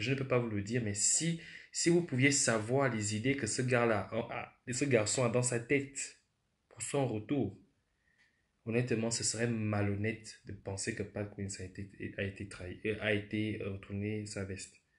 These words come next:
Donc, question de Pat Collins, je pense que la question est, est close. Maintenant, je vais revenir sur le cas de Danger.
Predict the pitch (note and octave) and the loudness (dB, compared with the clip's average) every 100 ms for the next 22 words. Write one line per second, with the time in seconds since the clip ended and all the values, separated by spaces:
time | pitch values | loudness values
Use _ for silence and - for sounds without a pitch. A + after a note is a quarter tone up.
0 | _ _ _ _ _ _ _ _ _ _ | _ _ _ _ _ _ _ _ _ _
1 | _ - G#2+ G2+ - _ _ _ _ - | _ -6 -4 -4 -12 _ _ _ _ -6
2 | A2 C#3+ B2 A#2+ A#2+ - A2+ A#2+ - - | -2 0 0 0 -2 -2 0 0 -2 -6
3 | G#2 A2+ A#2 - G2+ F#2+ G#2 - G#2+ G#2 | -8 -6 -6 -6 -8 -8 -8 -6 -6 -6
4 | - G#2 - _ _ - G#2 F#2+ - - | -8 -10 -10 _ _ -4 -4 -6 -12 -20
5 | - _ _ _ _ _ _ _ - - | -20 _ _ _ _ _ _ _ -20 -20
6 | - - - - - - - - - - | -18 -16 -14 -12 -12 -12 -16 -16 -16 -18
7 | - - - B2+ E3+ D#3+ D3 C3+ A#2 A2 | -18 -20 -6 -2 0 2 2 2 0 -2
8 | A#2+ B2+ C3 - - - - - A#2 G#2 | 0 0 -2 -8 -16 -14 -8 -4 -4 -4
9 | - G#2 F#2+ G2 F#2+ F2+ | -4 -4 -4 -4 -4 -8